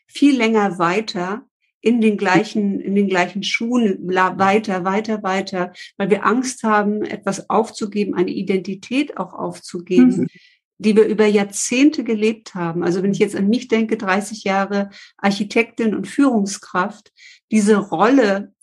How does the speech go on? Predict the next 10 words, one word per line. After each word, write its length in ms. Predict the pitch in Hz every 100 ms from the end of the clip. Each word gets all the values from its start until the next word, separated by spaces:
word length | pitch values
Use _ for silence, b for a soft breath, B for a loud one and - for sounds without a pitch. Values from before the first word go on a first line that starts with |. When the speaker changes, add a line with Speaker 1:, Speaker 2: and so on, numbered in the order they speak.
| -
Speaker 1:
aufzugeben 1000 | 185 220 294 - - 220 220 208 202 202
und, 340 | - 202 - -
äh, 200 | 190 180 -
die 100 | 196
Rolle 280 | 185 220
der 180 | 208 196
Mentorin, 960 | 185 180 175 - 240 277 269 202 208 208 B B B -
ähm, 220 | 185 175
wirklich 360 | 220 208 -
einzunehmen, 1000 | 180 214 269 - 240 208 190 190 214 214